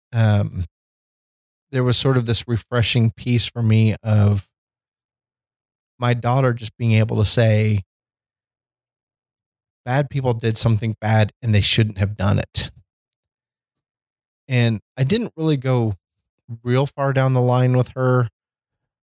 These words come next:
but I do sort of remember, like, she isn't even making an association of, "I don't wanna fly. I don't wanna be in a big building. I don't wanna,"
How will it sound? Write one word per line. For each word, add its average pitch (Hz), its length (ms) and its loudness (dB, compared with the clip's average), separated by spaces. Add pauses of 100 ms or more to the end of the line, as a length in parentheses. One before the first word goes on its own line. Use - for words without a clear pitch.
(760)
but 131 100 0
I 127 80 2
do 143 220 -4
sort 143 280 -2
of 117 120 0
remember, 117 760 0 (520)
like, 117 240 2 (100)
she 175 480 0
isn't 143 300 0
even 131 280 2
making 117 380 2
an 104 100 2
association 104 800 0
of, 101 440 0 (440)
"I 127 80 -6
don't 120 240 -2
wanna 113 200 -2
fly. 101 480 -4 (320)
I 120 80 0
don't 113 340 -4
wanna 117 220 -2
be 110 200 -2
in 110 80 4
a 107 60 2
big 107 320 -6
building. 104 420 -2
I - 60 -8
don't 117 320 0
wanna," 107 320 0